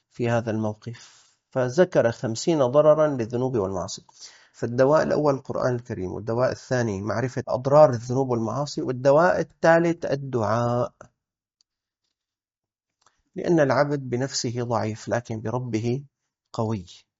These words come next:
وقد كان النبي صلى الله عليه وسلم يكثر من الدعاء بأن يغفر الله تعالى له وأن يتوب عليه. على كل الأحوال، أنت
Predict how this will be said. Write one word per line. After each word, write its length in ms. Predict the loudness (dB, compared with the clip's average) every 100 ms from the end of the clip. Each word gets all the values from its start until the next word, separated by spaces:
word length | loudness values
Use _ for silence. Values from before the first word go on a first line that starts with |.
| _ _ _ _ _ _ -20 _ _ _
وقد 160 | -10
كان 280 | 0 2 2
النبي 340 | 2 -2 -4
صلى 220 | -6 -6 -2
الله 120 | -2
عليه 100 | -2
وسلم 400 | -2 0 0 -4 _ _ _ 0
يكثر 400 | 0 2 2 2
من 160 | 0
الدعاء 520 | -2 0 2 2 0
بأن 400 | -4 -6 -6 -6
يغفر 420 | -4 -6 -6 -6 -6
الله 360 | -4 -6 -6
تعالى 380 | -8 -4 -2 -2
له 300 | -2 -4 -6 _ -20 _ -4
وأن 260 | -2 0 0
يتوب 380 | -2 -2 -2
عليه. 280 | -2 -4 -6 -14 _ -20 -20 -6 0
على 160 | 0
كل 220 | 2 4
الأحوال، 560 | 6 4 2 4 4 2
أنت 220 | -2 2